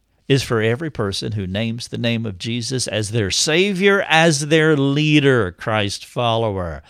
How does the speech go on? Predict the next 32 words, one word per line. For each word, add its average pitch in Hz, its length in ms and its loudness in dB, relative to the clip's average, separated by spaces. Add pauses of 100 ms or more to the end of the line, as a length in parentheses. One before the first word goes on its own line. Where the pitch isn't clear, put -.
(260)
I 156 100 -4
want 170 180 -4
you 147 80 -2
to 120 80 -4
reflect 113 600 -6
on 101 160 -6
these 95 220 -6
three 95 240 -10
verses. 92 540 -8
Would 101 160 -8
love 101 200 -2
for 127 100 -10
you 120 100 -6
to 127 120 -10
memorize 120 580 -6
these 87 200 -8
verses. 90 500 -8
They're 90 120 -12
fantastic, 131 760 -6 (400)
and 104 160 -4
they 104 80 -2
make 110 380 -6
the 120 100 -6
point 107 460 -4
in 104 120 -4
a 90 80 -6
potent 117 540 -10
way. 98 320 -8
First 120 300 -6
Corinthians 117 400 -6
eleven 139 380 -4
one, 95 360 -6